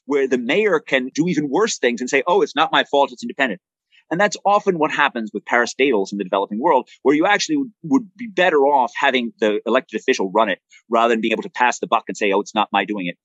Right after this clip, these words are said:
Public-private partnerships, I think there's a lot to like about the Hart-Schleifer-Vishny analysis of, like, what nonprofits do well and do poorly. So they're almost assuredly worse at cutting costs. The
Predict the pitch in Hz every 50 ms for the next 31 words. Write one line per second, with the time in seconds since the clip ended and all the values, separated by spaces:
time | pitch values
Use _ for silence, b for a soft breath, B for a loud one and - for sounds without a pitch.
0 | B B B B B B - - 233 226 214 - - 170 147 139 143 - - -
1 | 233 233 202 185 - 147 - - - - B B B B B B _ _ - -
2 | 160 151 - 175 175 - 160 143 135 120 131 143 151 - - 123 113 110 113 127
3 | 151 - - 104 127 113 110 - - 110 110 101 101 98 - - - 127 - -
4 | - 127 123 113 - 110 92 123 120 - - 120 117 113 113 110 110 123 127 -
5 | 135 127 - 117 98 107 101 95 - _ - - - - - 117 110 107 113 101
6 | - 113 107 107 - 110 - - - 113 107 101 107 107 110 120 120 117 104 101
7 | 90 - 120 120 127 143 180 220 - b b b b b b b - - 160 147
8 | 139 135 - - 151 143 139 135 - _ - 196 220 208 214 214 - - - 165
9 | 151 - - 180 175 170 165 151 135 127 127 123 120 107 110 131 175 202 - -
10 | - - - 117 117 120 120 - _ _ - - 131 123 120 113 - - 104 104
11 | 143 196 202 - - _ _ B B B B B - 143 139